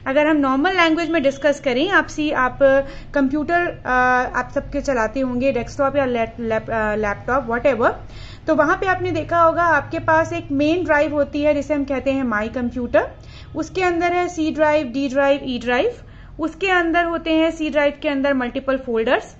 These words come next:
उन folders के अंदर होते हैं multiple text files या multiple, uh, any files, any type of files।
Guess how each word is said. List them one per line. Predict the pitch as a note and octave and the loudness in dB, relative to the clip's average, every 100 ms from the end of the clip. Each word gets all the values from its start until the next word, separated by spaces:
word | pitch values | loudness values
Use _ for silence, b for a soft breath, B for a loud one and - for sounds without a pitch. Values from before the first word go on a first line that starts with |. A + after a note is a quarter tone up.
| - B B D#4+ | -20 B B -6
उन | F#4+ | -4
folders | F#4+ E4 E4 E4 | 0 2 2 0
के | E4+ | 0
अंदर | D4+ D4 | 2 2
होते | D4+ C#4+ C#4 | 2 0 0
हैं | C#4 C#4+ | 0 0
multiple | B3 A#3+ C4 C4 | -2 -4 -4 -2
text | B3+ A#3 - - | -2 -6 -8 -4
files | C4 B3+ D4 D4 | 0 2 0 0
या | A#3+ | -2
multiple, | A3+ A3+ B3 B3+ C4+ - - A#3+ | -4 -6 -2 -2 -2 -6 -12 -6
uh, | A#3 A#3+ - | -2 -2 0
any | D4 E4+ | 0 0
files, | D4+ A3 A3 | 0 -2 -2
any | - C#4+ | -2 -2
type | C4 A3 | -2 -4
of | A3 | -8
files। | A3 - - | -8 -12 -14